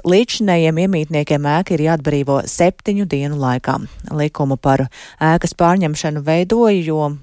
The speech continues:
arī pēc Krievijas pilna mēroga iebrukuma Ukrainā Maskavas namā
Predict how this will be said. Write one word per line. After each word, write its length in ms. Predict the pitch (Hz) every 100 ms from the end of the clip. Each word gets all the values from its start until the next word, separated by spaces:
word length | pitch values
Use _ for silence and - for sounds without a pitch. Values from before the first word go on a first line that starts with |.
| 147
arī 220 | 143 131
pēc 260 | 147 147 -
Krievijas 420 | 196 196 196 196
pilna 320 | - 202 202
mēroga 540 | 202 185 196 190 170 180
iebrukuma 540 | 185 190 160 - 165
Ukrainā 400 | 185 175 156 151
Maskavas 480 | 151 180 - 156 160
namā 260 | 180 160